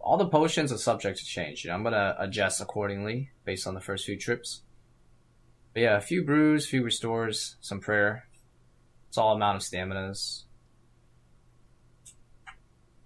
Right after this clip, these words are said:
Hopefully that'll kill it now. Yeah, first trip was rough as fuck,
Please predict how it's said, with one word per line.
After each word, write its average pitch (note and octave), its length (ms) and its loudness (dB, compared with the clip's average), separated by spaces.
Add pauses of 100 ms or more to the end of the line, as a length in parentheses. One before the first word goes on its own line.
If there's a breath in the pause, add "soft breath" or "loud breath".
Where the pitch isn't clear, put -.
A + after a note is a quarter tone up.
(800)
Hopefully A2+ 240 -2
that'll F#2+ 160 0
kill G#2 360 0
it F2 100 -2
now. G#2+ 500 0 (3000)
Yeah, G#2+ 200 2
first - 340 2
trip D#3 160 4
was G#2+ 180 0
rough G#2+ 220 0
as - 120 -8
fuck, E2+ 300 -4